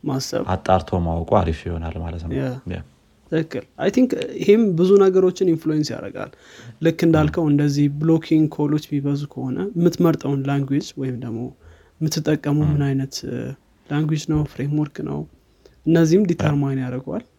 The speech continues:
Speaker 1: ከዛ በኋላም ደግሞ አንዳንድ ራሳቸው ስኬል አፕ እና ስኬል ዳውን የሚያደርጉ ሰርቨር
Speaker 2: ም።
Speaker 1: አይነቶች አሉ።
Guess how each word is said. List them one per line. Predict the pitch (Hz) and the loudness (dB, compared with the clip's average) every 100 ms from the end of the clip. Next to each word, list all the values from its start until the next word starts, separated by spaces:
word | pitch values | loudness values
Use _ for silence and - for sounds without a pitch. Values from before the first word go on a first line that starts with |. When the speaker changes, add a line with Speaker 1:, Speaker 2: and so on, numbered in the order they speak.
| _ | _
Speaker 1:
ከዛ | 165 160 175 | 0 4 6
በኋላም | 160 151 151 | 6 4 2
ደግሞ | 151 202 190 | 0 2 2
አንዳንድ | 170 151 147 143 135 135 131 131 _ _ _ _ - | 4 2 2 2 0 -4 -6 -8 _ _ _ _ -8
ራሳቸው | 147 165 - 170 - 170 160 156 | 2 4 6 4 4 6 6 6
ስኬል | 151 - 151 | 2 2 4
አፕ | 151 147 | 4 0
እና | 175 226 | -2 -2
ስኬል | 202 156 151 | 0 0 2
ዳውን | 151 147 | 4 4
የሚያደርጉ | 147 147 143 147 139 143 - _ - 123 120 - - | 4 2 -2 -2 -2 -4 -10 _ -14 -10 -8 -8 -10
ሰርቨር | - 156 151 151 | -4 0 2 4
Speaker 2:
ም። | |
Speaker 1:
አይነቶች | 143 143 170 - | 2 0 -2 -4
አሉ። | - | -10